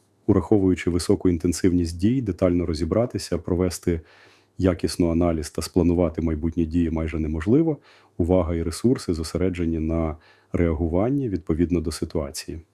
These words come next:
В окремих органах управління це приводило до так званого ручного управління,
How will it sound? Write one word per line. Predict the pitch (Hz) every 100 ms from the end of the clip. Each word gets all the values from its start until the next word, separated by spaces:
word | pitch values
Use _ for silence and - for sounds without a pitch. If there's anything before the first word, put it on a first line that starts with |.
| _ _ _ _ _ _ _ _ -
В | 90
окремих | 95 101 92 98
органах | 80 85 82
управління | 85 98 101 156 135
це | 92 104
приводило | - 95 120 104 87
до | 82
так | 82 80
званого | 85 87 87 82 80 _ _
ручного | 104 98 - 90 87
управління, | 82 82 78 78 67 69